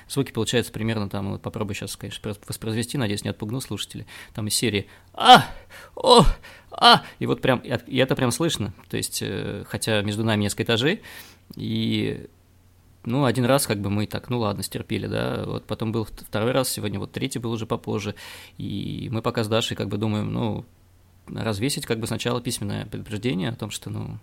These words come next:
человек, давай завязывай, как бы ты не один живёшь, и посмотреть, изменится что-то или нет. Если нет, будем уже действовать уже, ну, по другому поводу. Пойдём там, не знаю, к жилищную компанию нашу там поговорим, там, с, с ответственной. Потом, если не поможет, уже будем воз-,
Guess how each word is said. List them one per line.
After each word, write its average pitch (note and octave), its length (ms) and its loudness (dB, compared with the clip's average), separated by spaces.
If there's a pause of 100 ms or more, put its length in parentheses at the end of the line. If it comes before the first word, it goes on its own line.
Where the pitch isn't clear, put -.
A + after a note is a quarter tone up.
(120)
человек, A2 380 -2
давай A2 200 -2
завязывай, C#3 400 0
как G2+ 140 -6
бы G#2 340 -6
ты A2 80 -6
не G#2+ 80 -2
один B2+ 200 -2
живёшь, A2 400 -2 (340)
и - 60 -8
посмотреть, A#2+ 540 -2
изменится A#2 300 -2
что-то A2+ 200 -4
или G#2+ 80 0
нет. C3 200 -2
Если - 160 -6
нет, B2+ 180 -2
будем G#2 160 0
уже G#2 120 -2
действовать G#2+ 360 -4
уже, G2+ 440 -4
ну, G#2 220 -8
по G#2+ 100 -8
другому A2 320 -2
поводу. B2 340 -6 (560)
Пойдём G2+ 300 -2
там, G2 220 -6
не G2+ 80 -6
знаю, G2 300 -8
к - 80 -18
жилищную A2 320 -4
компанию A#2 360 -2
нашу G#2+ 220 -4
там G#2 120 -6
поговорим, G2+ 400 -4
там, - 160 -10
с, - 60 -8
с - 160 -8
ответственной. - 420 -6
Потом, G2+ 220 -6
если G#2 160 -4
не G2+ 40 -2
поможет, A2 360 -2
уже G2 160 -4
будем G2 220 -4
воз-, - 120 -10